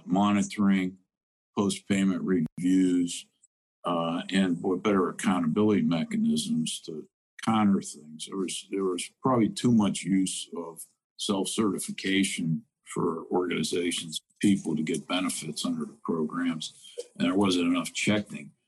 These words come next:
Checking, and checking could have happened a little bit beforehand, but it could also have been done post-payment and quick enough to, to determine whether or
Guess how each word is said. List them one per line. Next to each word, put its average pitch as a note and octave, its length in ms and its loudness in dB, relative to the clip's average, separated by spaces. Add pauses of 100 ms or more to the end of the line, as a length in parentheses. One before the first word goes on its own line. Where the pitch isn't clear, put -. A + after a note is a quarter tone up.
(220)
Checking, E2+ 540 2
and D#2+ 160 -2
checking B2+ 380 4
could G2+ 180 2
have G2 80 2
happened G2 360 0
a F2 120 0
little G2 160 2
bit F2+ 240 -2
beforehand, G2+ 800 2
but F#2 120 -2
it F2 100 -4
could - 160 -4
also F#2+ 340 0
have E2 80 0
been D#2+ 220 0 (280)
done F2+ 380 2 (760)
post-payment F2 1300 -2 (640)
and F#2+ 180 -2
quick - 280 0
enough E2 500 -2 (180)
to, D#2+ 180 -4 (240)
to E2 180 -2
determine A2 680 0
whether E2 280 -4
or D#2+ 100 -10